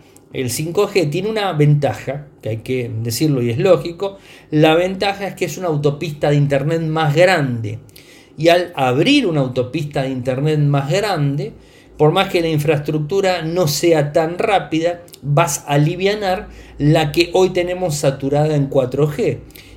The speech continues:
Y entonces, muchas personas van a poder estar en cuatro G y muchas personas que tengan dispositivos y que en los lugares de alta concentración en ciudades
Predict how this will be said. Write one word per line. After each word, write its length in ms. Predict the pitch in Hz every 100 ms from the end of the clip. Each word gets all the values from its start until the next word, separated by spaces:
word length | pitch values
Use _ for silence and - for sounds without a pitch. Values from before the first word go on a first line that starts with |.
| -
Y 80 | 151
entonces, 640 | 156 220 165 147 117 - - - -
muchas 380 | 117 131 165 151
personas 800 | 175 202 262 240 170 123 101 - -
van 320 | 113 127 151
a 140 | 156 147
poder 220 | 160 160
estar 280 | 147 170 151
en 200 | 151 147
cuatro 440 | 170 165 190 202
G 360 | - 220 233 - - - -
y 120 | 170
muchas 400 | 175 165 190 190
personas 420 | 185 151 208 156
que 160 | 143 117
tengan 320 | 180 214 220
dispositivos 840 | 214 - 180 202 233 214 196 190 - - - -
y 140 | 139
que 360 | 131 147 151 156
en 140 | 139
los 100 | 127
lugares 540 | 120 127 147 190 175 147
de 100 | 151
alta 300 | 180 196 185
concentración 760 | 180 156 175 170 160 - 170
en 120 | 127
ciudades 580 | - 165 175 151 139 143